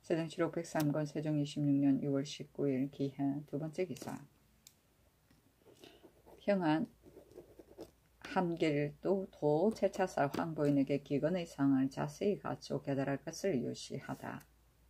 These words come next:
이제 들으니 평안도가 기근이 더욱 심하다 하니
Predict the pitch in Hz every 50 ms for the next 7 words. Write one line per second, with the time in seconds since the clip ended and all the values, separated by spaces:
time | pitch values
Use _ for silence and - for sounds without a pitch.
0 | _ _ _ _ _ _ _ _ _ _ _ _ _ - - _ _ _ _ _
1 | _ _ _ _ _ _ _ _ _ _ _ _ _ _ _ _ _ - - _
2 | _ _ _ _ _ _ _ _ _ _ _ _ _ _ _ _ _ _ _ _
3 | _ _ _ _ _ _ _ _ _ _ - - _ _ 160 170 160 - 165 160
4 | - 156 151 151 143 139 147 147 - 185 175 160 147 143 143 135 139 143 147 147
5 | - 170 156 180 170 160 147 147 156 180 214 226 - 196 214 220 208 - - -
6 | 147 143 139 139 139 143 143 143 139 - - 143 135 127